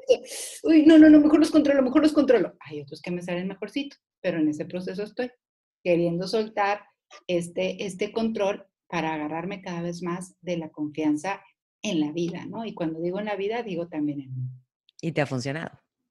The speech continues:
Speaker 1: Y me ha funcionado. Voy
Speaker 2: Sí.
Speaker 1: más ligera de equipaje, desde luego que sí.
Speaker 2: Sí. Bueno, pues la siguiente pregunta sería, ¿qué libro o película te ha cambiado mucho la forma de ver la vida y por qué?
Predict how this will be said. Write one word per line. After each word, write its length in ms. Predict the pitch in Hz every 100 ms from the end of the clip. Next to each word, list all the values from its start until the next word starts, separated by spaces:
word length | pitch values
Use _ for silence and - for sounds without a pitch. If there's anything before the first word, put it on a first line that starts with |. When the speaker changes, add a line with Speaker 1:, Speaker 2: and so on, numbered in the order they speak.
| _ _ - _
Speaker 1:
Y 100 | -
me 100 | 185
ha 40 | 151
funcionado. 460 | 139 - 170 147 - _ _ _
Voy 400 | - 175 190 208 -
Speaker 2:
Sí. 60 | 214
Speaker 1:
más 260 | 214 226 247
ligera 340 | 302 294 269 269
de 40 |
equipaje, 520 | 269 - - 285 - -
desde 400 | 190 190 185 180
luego 360 | 190 233 339
que 140 | - 311
sí. 380 | 208 185 - _ _
Speaker 2:
Sí. 480 | _ - 370 311 302 - - - -
Bueno, 320 | 147 156 196
pues 120 | 196
la 100 | 165
siguiente 400 | 165 175 208 226
pregunta 420 | 269 190 180 190 202
sería, 560 | 180 156 165 185 - _ -
¿qué 140 | 220
libro 420 | 233 247 220 262 -
o 120 | - 156
película 440 | 165 175 208 196
te 100 | 190
ha 40 |
cambiado 380 | 175 175 170 175
mucho 360 | 185 190 202 233
la 120 | 175
forma 260 | - 160 170
de 120 | 151
ver 180 | 143 147
la 160 | 151
vida 480 | 147 147 143 127 123 _
y 80 | 127
por 240 | 139 127
qué? 240 | - 104